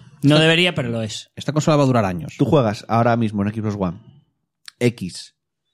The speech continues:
Speaker 3: al Shadow of the Tomb Raider, por ejemplo, juegas mil ochenta, sesenta, cuatro K, treinta.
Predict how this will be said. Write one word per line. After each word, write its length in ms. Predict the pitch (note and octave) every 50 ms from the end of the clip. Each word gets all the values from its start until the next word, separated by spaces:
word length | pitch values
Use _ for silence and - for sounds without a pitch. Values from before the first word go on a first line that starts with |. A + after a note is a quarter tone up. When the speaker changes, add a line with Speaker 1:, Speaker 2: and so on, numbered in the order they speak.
| _ _ _ _ _ _ _ _ _ _ _ _ _ _ _ _ _ _ _ _ _ _
Speaker 3:
al 180 | E2+ F2+ E2+ -
Shadow 300 | - - G2+ G2+ G#2 G2+
of 60 | G2+
the 60 | G2+
Tomb 140 | G2 G2+ G2
Raider, 240 | G#2+ A#2 C#3+ D#3+ -
por 100 | - A2
ejemplo, 460 | A2 - A#2 B2+ D#3+ G3 A#3 - _ _ _ _ _ _ _ _ _ _ _ _ - _
juegas 320 | _ - A2 G#2+ G2+ F#2+
mil 160 | G#2 G#2+ G#2 G#2+
ochenta, 420 | G#2+ - D#3+ F3 F3 G3 - - _
sesenta, 580 | - - G#2+ - A2 G2 F#2 - A2+ - - _ _ _ _ _ _
cuatro 280 | _ - F2 - - G2
K, 280 | - E3 F#3 - _ _ _ -
treinta. 420 | E2 - - _ - - _